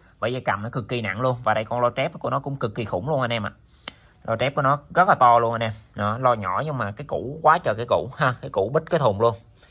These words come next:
Vì đây là lo trợ lời nha anh em nha. Anh em mình về đấu để mà trợ lời chung với lại những cặp lo Bo B M B ha, những cặp lo bass hai mươi, hai lăm hoặc là những cái cặp lo karaoke trong gia đình á ha, thì rất là tuyệt vời. Thì khi anh em mình mua hàng em sẽ tặng kèm cho anh em mình một cặp tủ để làm lời nha. Đó.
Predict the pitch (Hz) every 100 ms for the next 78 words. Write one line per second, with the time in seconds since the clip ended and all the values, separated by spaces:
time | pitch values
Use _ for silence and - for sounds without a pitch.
0 | - - - - 123 131 131 123 139 123
1 | 123 120 113 117 131 131 127 - 120 123
2 | 117 107 110 107 113 147 185 113 131 104
3 | 95 117 110 101 123 123 131 98 104 87
4 | 98 - 120 120 120 120 117 - - -
5 | 127 131 131 131 131 127 135 131 - 135
6 | 135 135 139 127 - 120 135 156 131 127
7 | 131 131 127 127 - - 101 107 101 95
8 | 120 139 - 117 117 117 113 117 110 117
9 | 113 107 101 - - - 127 117 - -
10 | - - 120 143 104 123 113 101 - -
11 | - 110 139 135 131 120 117 127 110 107
12 | 113 131 101 107 113 110 127 117 110 101
13 | 107 - 98 98 120 131 117 104 104 123
14 | 135 101 104